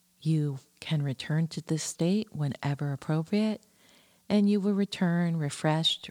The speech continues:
relaxed, and able to remember. So getting ready to come back now into waking state as I count up from one to ten.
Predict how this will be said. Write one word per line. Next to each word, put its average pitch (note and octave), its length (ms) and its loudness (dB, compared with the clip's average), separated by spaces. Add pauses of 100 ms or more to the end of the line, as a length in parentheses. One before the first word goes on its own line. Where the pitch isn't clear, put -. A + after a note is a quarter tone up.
relaxed, C#3+ 760 -4 (640)
and D#3+ 160 2
able C3 280 -2
to - 160 -6
remember. B2+ 580 -2 (460)
So - 200 0
getting D3+ 300 2
ready C#3+ 260 0
to D#3+ 80 -2
come C#3+ 240 -2
back C#3 320 -2
now G#3 440 0
into D3 220 -4
waking C#3 440 -4
state G3 500 -2 (400)
as C#3+ 120 -2
I A#2 60 -4
count C3 300 -4
up D3+ 200 -4
from A#2+ 200 -6
one C3 240 -2
to - 100 -8
ten. A#2+ 360 -6